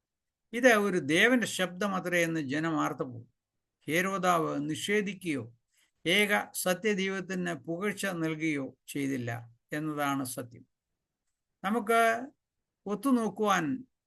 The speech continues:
യെശയ്യാ പ്രവാചകന്റെ പുസ്തകം നാൽപത്തിരണ്ടാം അധ്യായം എട്ടിൽ നാം വായിക്കുന്നു, "ഞാൻ യഹോവ, അത് തന്നെ എൻ്റെ നാമം, ഞാൻ എൻ്റെ മഹത്വം മറ്റൊരുത്തനും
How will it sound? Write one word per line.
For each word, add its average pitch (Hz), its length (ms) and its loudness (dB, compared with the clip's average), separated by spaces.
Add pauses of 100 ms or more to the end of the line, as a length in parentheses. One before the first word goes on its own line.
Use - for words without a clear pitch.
(220)
യെശയ്യാ 254 440 4
പ്രവാചകന്റെ 180 1000 -4
പുസ്തകം 160 500 -6
നാൽപത്തിരണ്ടാം 190 640 -4
അധ്യായം 165 360 -4
എട്ടിൽ 175 320 -8 (340)
നാം 147 140 -4
വായിക്കുന്നു, 151 400 -2 (120)
"ഞാൻ 202 180 -2
യഹോവ, 214 440 0 (760)
അത് 180 240 2
തന്നെ 202 260 2 (100)
എൻ്റെ 180 200 2 (140)
നാമം, 151 360 2 (920)
ഞാൻ 220 180 6
എൻ്റെ 214 160 2 (100)
മഹത്വം 208 380 0
മറ്റൊരുത്തനും 180 680 -4